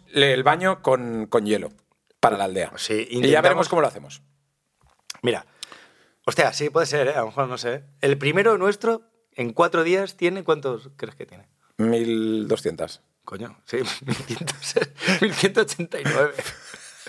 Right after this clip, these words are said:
Speaker 1: Precio justo.
Speaker 2: <laughs> Precio justo.
Speaker 1: Sí.
Speaker 2: Eh,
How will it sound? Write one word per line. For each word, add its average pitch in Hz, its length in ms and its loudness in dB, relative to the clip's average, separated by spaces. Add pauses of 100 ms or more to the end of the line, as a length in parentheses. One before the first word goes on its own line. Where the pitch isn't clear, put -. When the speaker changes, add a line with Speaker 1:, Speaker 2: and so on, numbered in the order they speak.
(1700)
Speaker 1:
Precio - 320 -2
justo. - 360 -2 (420)
Speaker 2:
<laughs> - 420 -4
Precio 151 280 0
justo. 139 320 -6 (200)
Speaker 1:
Sí. 165 140 -2 (180)
Speaker 2:
Eh, 117 880 2